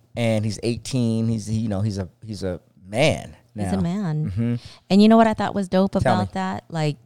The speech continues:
Speaker 2: you know, coming together to celebrate, and, you know, we're good for that. Like, family should show up for each other.
Speaker 1: Of course.
Speaker 2: Right? So
Speaker 1: They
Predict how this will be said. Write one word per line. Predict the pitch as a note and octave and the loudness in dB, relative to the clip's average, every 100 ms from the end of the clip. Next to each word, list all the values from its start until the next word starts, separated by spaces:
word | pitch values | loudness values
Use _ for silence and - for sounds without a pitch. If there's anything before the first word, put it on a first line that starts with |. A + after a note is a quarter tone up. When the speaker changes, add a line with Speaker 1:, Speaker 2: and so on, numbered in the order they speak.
| - | -10
Speaker 2:
you | D#3+ | -4
know, | D#3+ C#3+ C3 C3 _ | 0 2 2 0 _
coming | - F#3 F3+ E3+ | -2 4 6 6
together | - D3 C#3+ C3+ C#3+ | 4 4 6 6 6
to | C#3+ | 4
celebrate, | - C#3+ C#3 C#3 C#3+ C3 B2 - - - - _ _ _ | 4 4 4 2 4 4 4 0 -10 -20 -20 _ _ _
and, | D3 C#3 C3+ - _ _ _ _ - | 4 6 6 2 _ _ _ _ 0
you | A#3+ | 6
know, | F#3 F3+ - - | 6 6 0 -10
we're | - F3+ G3+ | -8 0 0
good | F3 A3 F#3+ | 4 2 4
for | D3+ | 4
that. | C3+ A#2 | 4 4
Like, | C3 B2+ A#2 _ _ - | 2 -6 -8 _ _ -2
family | F3 F3+ G3 | 0 2 0
should | E3+ F#3+ F#3 | 2 4 4
show | - D3 C#3+ | 4 0 0
up | C#3 - | 0 -2
for | D3 C3+ | 0 0
each | B2+ - | 0 2
other. | G#2 G#2+ F#2+ | 0 0 -2
Speaker 1:
Of | B2 | -4
course. | - C#4 - | -4 -4 -2
Speaker 2:
Right? | D3 C#3 D#3 - | 0 0 -2 -4
So | - D3 C3+ C#3+ - - | -2 0 0 -4 -8 -20
Speaker 1:
They | _ | _